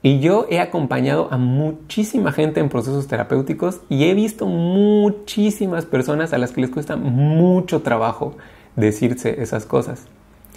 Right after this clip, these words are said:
Em, y, y cuando, cuando nosotros tomamos conciencia de que esto nos está costando tanto trabajo,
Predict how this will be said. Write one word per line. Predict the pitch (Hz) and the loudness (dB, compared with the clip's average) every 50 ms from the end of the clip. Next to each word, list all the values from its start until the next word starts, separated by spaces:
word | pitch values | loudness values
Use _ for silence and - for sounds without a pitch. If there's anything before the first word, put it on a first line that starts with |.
| - - - - - - - - _ _ - | -20 -20 -20 -20 -20 -20 -20 -20 _ _ 0
Em, | 139 127 127 131 131 131 131 - - - - - - - - - - - - - - _ - - - - - - - - - - - - - - - - | 2 4 4 4 4 2 0 0 -4 -8 -14 -20 -20 -20 -20 -20 -20 -20 -20 -20 -20 _ -20 -20 -20 -20 -20 -20 -20 -20 -20 -20 -20 -20 -20 -14 -2 2
y, | - 160 170 165 160 - - - - _ _ _ - - - - - - - - _ - - - - - - _ _ _ _ _ _ _ - - - - _ - - | 2 4 4 2 0 -4 -10 -20 -20 _ _ _ -20 -20 -20 -20 -20 -20 -20 -20 _ -20 -20 -20 -20 -20 -20 _ _ _ _ _ _ _ -20 -20 -20 -20 _ -8 -2
y | - 160 160 170 175 - - - - | 2 4 4 4 2 0 -4 -4 0
cuando, | - 143 143 143 143 143 143 143 143 143 143 143 127 123 - - - _ _ | 2 4 4 4 4 4 4 4 4 4 2 0 -2 -4 -8 -16 -20 _ _
cuando | - 143 139 139 143 | -2 0 2 4 4
nosotros | 143 139 180 190 - 240 214 - - - - | 2 2 0 0 -2 -2 -4 -4 -6 -2 0
tomamos | 151 131 131 139 165 185 202 202 165 - - | 0 2 2 0 0 0 2 0 0 -2 -6
conciencia | - - 139 120 113 117 117 113 - - - 175 180 175 143 - 123 - - 156 - - - _ - - - _ _ - - _ _ _ - | -6 -2 0 0 0 0 -2 -6 -6 -2 0 0 0 0 -2 -4 -4 -6 -6 -8 -14 -20 -20 _ -20 -20 -20 _ _ -20 -20 _ _ _ -2
de | - 123 123 127 | 0 0 0 2
que | - 139 131 147 | 2 2 2 2
esto | 175 - - - 147 | 2 0 -2 -2 0
nos | 123 117 110 | 0 0 -2
está | 117 107 - - 143 143 | -4 -6 -4 -4 -4 -2
costando | - 151 135 139 - - 131 131 131 127 120 110 107 - - - - - - - - - _ | 0 0 -2 -2 -2 -2 0 0 2 2 0 0 -2 -4 -8 -18 -20 -20 -20 -20 -20 -14 _
tanto | - 139 139 143 143 139 156 147 | 0 2 2 2 2 0 0 0
trabajo, | - 139 135 135 127 117 - - 139 165 165 - | 2 2 2 2 2 0 0 -2 -4 -6 -6 -12